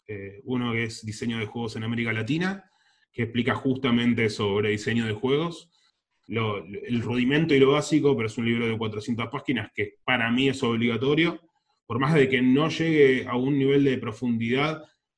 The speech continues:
eh, por las propias limitaciones del medio, lo, lo recomiendo obligatoriamente. Uno, un segundo libro que habla sobre narrativas, eh, principalmente sobre narrativas interactivas.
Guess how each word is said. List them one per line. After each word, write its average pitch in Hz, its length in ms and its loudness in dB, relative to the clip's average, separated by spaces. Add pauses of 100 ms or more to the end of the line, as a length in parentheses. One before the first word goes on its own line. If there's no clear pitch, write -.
(160)
eh, 107 140 -4
por 107 160 -4
las 101 180 -4
propias 135 280 2
limitaciones 117 580 -2
del 113 140 0
medio, 165 480 0 (160)
lo, 101 480 -10 (960)
lo 113 160 -6
recomiendo 104 720 -6 (380)
obligatoriamente. 120 1120 -2
Uno, 131 480 -2
un 135 140 -4
segundo 139 340 0
libro 151 260 4
que 120 80 -2
habla 123 180 0
sobre 110 300 -2
narrativas, 110 800 -2 (600)
eh, 104 400 -2
principalmente 120 680 0
sobre 110 240 -4
narrativas 107 400 -6
interactivas. 107 600 -4